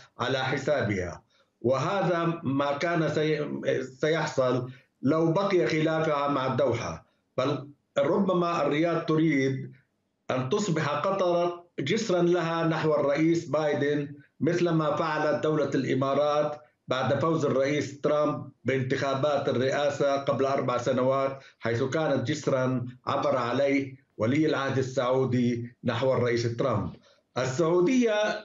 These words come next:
تؤمن بأن المصالح الاستراتيجية الأمريكية مع ال-، آه، مع المملكة تجعل واشنطن لا تستغني عنها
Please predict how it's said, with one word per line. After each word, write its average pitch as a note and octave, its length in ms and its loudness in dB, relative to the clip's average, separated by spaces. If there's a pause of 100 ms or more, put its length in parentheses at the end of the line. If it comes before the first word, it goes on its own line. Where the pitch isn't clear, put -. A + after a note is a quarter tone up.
(120)
تؤمن D#3+ 540 2 (260)
بأن D#3 380 2
المصالح E3+ 560 0
الاستراتيجية F3 880 0
الأمريكية D#3 680 0
مع D3 240 0
ال-، C#3+ 280 -4 (320)
آه، C#3 600 2
مع C3 180 0
المملكة D3 720 2
تجعل F#3+ 360 0
واشنطن E3+ 720 2
لا E3 140 0
تستغني D#3+ 500 0
عنها C3 600 -2